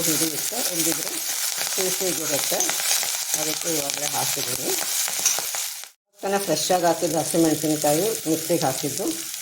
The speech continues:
ಸ್ವಲ್ಪ ಖಾರ ಇರುತ್ತೆ, ಅದಕ್ಕೆ ನೋಡಿ ಹಾಕ್ಕೊಳ್ಳೋಣ ಅಂತ ಸ್ವಲ್ಪ ಹಾಕ್ಕೊಂಡಿದ್ದೀನಿ. ಇದನ್ನು ಹಾಕಿ ಬೆರೆಸ್ಬಿಟ್ಟು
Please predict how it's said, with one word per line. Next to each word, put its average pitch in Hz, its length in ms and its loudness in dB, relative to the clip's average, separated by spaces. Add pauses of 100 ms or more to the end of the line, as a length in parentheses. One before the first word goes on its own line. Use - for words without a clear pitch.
(180)
ಸ್ವಲ್ಪ - 220 0 (140)
ಖಾರ 151 180 6 (160)
ಇರುತ್ತೆ, 139 320 -2
ಅದಕ್ಕೆ 160 300 0 (160)
ನೋಡಿ 156 320 4
ಹಾಕ್ಕೊಳ್ಳೋಣ 127 520 0
ಅಂತ 185 240 -2
ಸ್ವಲ್ಪ 135 240 -2 (140)
ಹಾಕ್ಕೊಂಡಿದ್ದೀನಿ. 135 600 0 (1160)
ಇದನ್ನು 170 260 4
ಹಾಕಿ 147 340 0
ಬೆರೆಸ್ಬಿಟ್ಟು 156 560 0